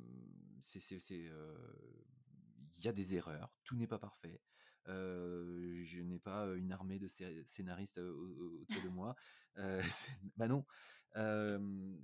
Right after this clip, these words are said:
Speaker 1: c'est, c'est, c'est, c'est spontané et, hem,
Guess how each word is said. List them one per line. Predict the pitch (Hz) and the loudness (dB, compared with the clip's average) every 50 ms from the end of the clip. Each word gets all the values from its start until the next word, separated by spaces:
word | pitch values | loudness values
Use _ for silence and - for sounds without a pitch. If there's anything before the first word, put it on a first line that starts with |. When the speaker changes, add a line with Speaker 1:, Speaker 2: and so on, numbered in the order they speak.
| 71 73 | -8 -6
Speaker 1:
c'est, | - - 120 113 104 - | -4 0 0 0 0 -2
c'est, | - - - | -4 -8 -10
c'est, | - - 104 98 98 92 | -8 -6 -4 -4 -4 -4
c'est | - - 92 | -6 -8 -8
spontané | - - - 127 123 113 123 113 117 135 170 196 196 - _ _ - | -8 -4 -2 0 0 2 0 0 2 2 0 0 -2 -6 _ _ -6
et, | 110 113 | -2 0
hem, | 104 101 104 104 101 98 98 98 98 82 | 2 2 2 2 2 2 2 0 -2 -4